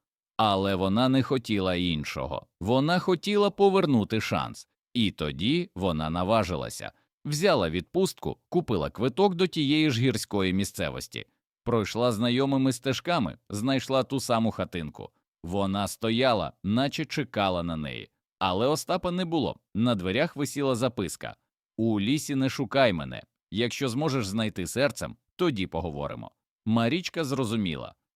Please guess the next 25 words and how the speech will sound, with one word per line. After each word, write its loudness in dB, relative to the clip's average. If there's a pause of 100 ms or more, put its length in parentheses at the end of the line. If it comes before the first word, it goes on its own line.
(100)
На 0
цей -4
раз -2
усе -4
буде -2
інакше. -4 (280)
І 0
вона 0
готова 0
була 0
йти -2
до -4
кінця. -8 (300)
Марічка 0
йшла -2
знайомими -2
стежками -2
мовчки. -6 (220)
Цього -2
разу 2
без -2
гучної -4
музики, -4
без -8
селфі, -2